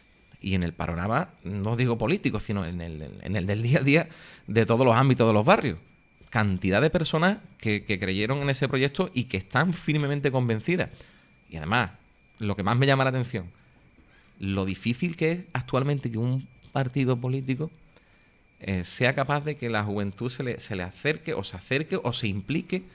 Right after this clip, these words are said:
o se, o se sume a, a ese proyecto. Y yo creo que, bueno, en este momento tenemos aquí a Mario, buenas tardes.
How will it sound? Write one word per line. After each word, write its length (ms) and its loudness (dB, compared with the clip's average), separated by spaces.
o 160 -2
se, 580 -4
o 100 -10
se 140 -10
sume 360 -2
a, 220 -6
a 80 -4
ese 180 -6
proyecto. 400 -6
Y 80 -12
yo 100 -2
creo 160 -2
que, 300 -2
bueno, 300 -6
en 180 -6
este 180 -6
momento 380 -4
tenemos 280 -4
aquí 340 -4
a 100 -10
Mario, 320 2
buenas 200 0
tardes. 320 0